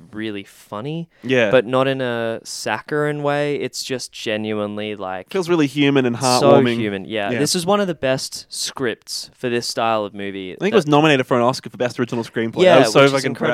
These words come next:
Speaker 1: incredible. Um, so
Speaker 2: 'Cause
Speaker 1: Kam-, the fact that Kumail and his wife wrote the screenplay
Speaker 2: Mm.
Speaker 1: is awesome. And, he, you know, he's a stand-up, obviously, by trade.
Speaker 2: Yeah.
Speaker 1: So a lot of the, you know, he knows what works and what doesn't. And I think he's managed to translate that to film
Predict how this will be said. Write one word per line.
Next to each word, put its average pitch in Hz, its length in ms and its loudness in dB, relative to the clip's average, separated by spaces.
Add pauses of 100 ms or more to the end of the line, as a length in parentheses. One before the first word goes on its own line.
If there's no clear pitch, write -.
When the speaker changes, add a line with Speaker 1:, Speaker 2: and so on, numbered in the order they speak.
Speaker 1:
incredible. 95 260 -4
Um, 117 260 -6
so 127 180 -4
Speaker 2:
'Cause 120 100 -6
Speaker 1:
Kam-, 135 280 -10
the 135 120 -8
fact 160 240 -4
that 143 100 -8
Kumail 117 320 -6
and 113 80 -6
his 110 140 -10
wife 104 260 -4
wrote 113 320 -2
the 104 80 -14
screenplay 110 600 -6 (100)
Speaker 2:
Mm. 107 60 -8
Speaker 1:
is 101 120 -12
awesome. 98 320 -10
And, 143 120 -6
he, 156 160 -6
you 147 100 -2
know, 139 140 -4
he's 156 200 -4
a 135 60 -8
stand-up, 117 400 -8
obviously, 107 320 -10
by 98 160 -8
trade. 135 420 -2 (140)
Speaker 2:
Yeah. 131 160 0
Speaker 1:
So 127 180 2
a - 20 4
lot 135 180 2
of 135 80 -4
the, 123 260 -2
you 127 140 -8
know, 110 80 -6
he 139 200 -10
knows 123 480 -2
what 113 200 -4
works 107 400 -6
and 113 100 -8
what 107 220 -8
doesn't. 131 380 -6
And 120 220 -8
I 113 60 -6
think 123 240 -14
he's 120 220 -12
managed 110 420 -8
to 101 380 -6
translate 107 800 -8
that 98 340 -8
to 95 300 -12
film 113 600 -2